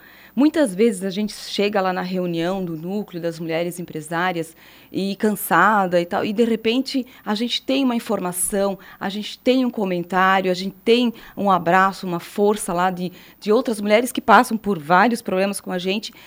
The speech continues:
e saem de lá muito melhor. Esse é um convite que eu faço,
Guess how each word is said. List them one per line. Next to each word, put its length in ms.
e 20
saem 220
de 80
lá 120
muito 300
melhor. 380
Esse 220
é 40
um 60
convite 440
que 80
eu 40
faço, 460